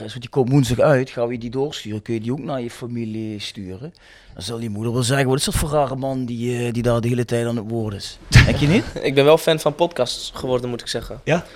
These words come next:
Speaker 2: Als ik zo lang in die auto zit, dan, eh, luister ik liever een podcast dan de hele tijd muziek.
Speaker 3: Ja, ik ook.
Speaker 1: Ja.
Speaker 3: Ja.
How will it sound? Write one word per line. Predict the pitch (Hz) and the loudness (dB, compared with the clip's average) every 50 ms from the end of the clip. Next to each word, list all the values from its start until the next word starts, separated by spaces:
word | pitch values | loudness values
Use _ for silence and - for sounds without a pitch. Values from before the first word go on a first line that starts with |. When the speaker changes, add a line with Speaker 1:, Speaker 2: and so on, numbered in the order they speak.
| - - - | -20 -12 -6
Speaker 2:
Als | - 117 120 | -4 -4 -4
ik | 131 - | -4 -2
zo | - 139 | 0 2
lang | 139 143 143 | 2 2 2
in | 143 | 0
die | 143 139 | 0 2
auto | - 170 151 127 139 | 2 0 0 0 -4
zit, | - - 135 123 - | -6 -6 -8 -6 -4
dan, | - 127 127 | -4 -4 -4
eh, | 131 | -2
luister | 131 131 131 131 131 127 131 131 127 - | 0 2 2 2 4 4 2 2 0 0
ik | - | 0
liever | 139 147 147 147 | 0 0 2 0
een | 139 - | -2 4
podcast | - 160 - - - 139 131 | 4 4 4 4 0 0 2
dan | 135 139 | 2 4
de | 139 | 4
hele | 151 156 | 2 2
tijd | 143 147 143 147 | 2 0 0 0
muziek. | 147 143 160 151 139 - - - | 0 -4 -4 -6 -6 -8 -16 -12
Speaker 3:
Ja, | - - - - | -10 -8 -6 -6
ik | - 107 107 117 | -6 -4 -2 -2
ook. | 131 127 113 | -2 0 2
Speaker 1:
Ja. | 120 135 139 131 135 160 160 | 2 2 4 2 2 0 -2
Speaker 3:
Ja. | 139 139 - | -4 -6 -6